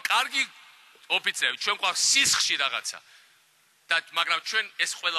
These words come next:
ოფიცერი არ ემსახურებოდა მაინც საბოლოო ჯამში თავის ქვეყანას. ჩვენ გვაქვს უნიკალური შანსი. ვიყოთ საქართველოში, ვიბრძოლოთ საქართველოსთვის. თუ საჭიროა, მოვკვდეთ საქართველოსთვის და გავიმარჯვოთ საქართველოსთვის.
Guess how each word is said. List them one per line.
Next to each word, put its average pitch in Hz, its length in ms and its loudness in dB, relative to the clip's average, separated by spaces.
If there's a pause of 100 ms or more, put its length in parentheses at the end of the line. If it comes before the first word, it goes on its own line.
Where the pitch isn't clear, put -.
ოფიცერი 165 400 -4
არ 139 80 0
ემსახურებოდა 139 560 -6
მაინც 143 320 -2
საბოლოო 131 400 -6
ჯამში 131 240 -4
თავის 117 240 -4
ქვეყანას. 101 360 -12 (1700)
ჩვენ 185 220 0
გვაქვს 160 220 0 (120)
უნიკალური 202 560 -4
შანსი. - 400 -4 (1040)
ვიყოთ 240 320 2
საქართველოში, 135 680 -4 (760)
ვიბრძოლოთ 214 480 2
საქართველოსთვის. - 760 -6 (840)
თუ 190 100 -2
საჭიროა, 208 480 2
მოვკვდეთ 214 400 0
საქართველოსთვის 170 720 -2 (880)
და 233 80 4 (560)
გავიმარჯვოთ 185 560 0
საქართველოსთვის. - 680 -10